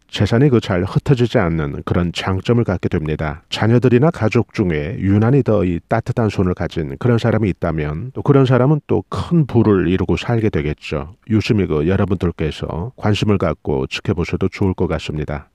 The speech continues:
바로 손에는 다섯 가지 오행이 모두 들어있기 때문이죠. 이 다섯 가지 속에는 바로 재물을 뜻하는 재성이 있고요. 결국 우리가 그 손을 따뜻하게 할수록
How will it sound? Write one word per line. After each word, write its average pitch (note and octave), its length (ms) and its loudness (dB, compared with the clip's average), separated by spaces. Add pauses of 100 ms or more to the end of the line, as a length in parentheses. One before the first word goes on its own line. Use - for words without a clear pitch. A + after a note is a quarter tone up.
(120)
바로 G#2 160 0
손에는 G#2+ 720 2
다섯 - 300 -2
가지 A2+ 220 2
오행이 G2+ 580 4
모두 F#2+ 280 0
들어있기 C3 420 0
때문이죠. D2+ 760 -4
이 A2+ 120 2
다섯 - 300 -2
가지 A#2 220 2
속에는 A2 680 0
바로 E2 380 -2
재물을 A2+ 480 2
뜻하는 E2 580 -4
재성이 A#2+ 520 0
있고요. D2 460 -4
결국 G#2 340 2
우리가 A2+ 320 4
그 F2 240 0
손을 F#2 560 0
따뜻하게 A2 420 0
할수록 G#2 580 -2